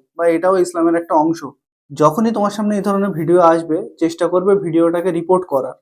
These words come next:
আর কমেন্টে লিখে দেবে যে এই ধরনের আমল ইসলামের সাথে এর কোনো লেনাদেনা নেই,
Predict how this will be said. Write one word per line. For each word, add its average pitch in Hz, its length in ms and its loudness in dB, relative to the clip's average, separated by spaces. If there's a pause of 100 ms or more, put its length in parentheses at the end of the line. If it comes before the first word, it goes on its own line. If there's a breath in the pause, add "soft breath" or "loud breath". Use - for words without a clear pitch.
(400)
আর 143 180 -4
কমেন্টে 190 420 0
লিখে 190 240 0
দেবে 185 320 0
যে 185 160 0
এই 165 260 2
ধরনের 190 480 -4
আমল 165 380 2 (140)
ইসলামের 170 400 -4
সাথে 185 280 -4
এর 165 100 0
কোনো 170 200 -2
লেনাদেনা 147 440 0
নেই, 123 220 -6